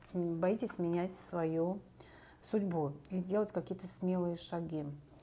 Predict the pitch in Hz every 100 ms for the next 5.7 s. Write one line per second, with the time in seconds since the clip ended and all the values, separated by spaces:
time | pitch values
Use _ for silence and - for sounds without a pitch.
0 | - - - - - 214 262 240 - 196
1 | 190 240 254 - - 185 196 190 202 185
2 | 180 151 143 - - - - - - -
3 | - 190 185 185 185 175 190 233 240 -
4 | 175 196 208 190 185 - 196 196 185 -
5 | 185 - - 175 175 160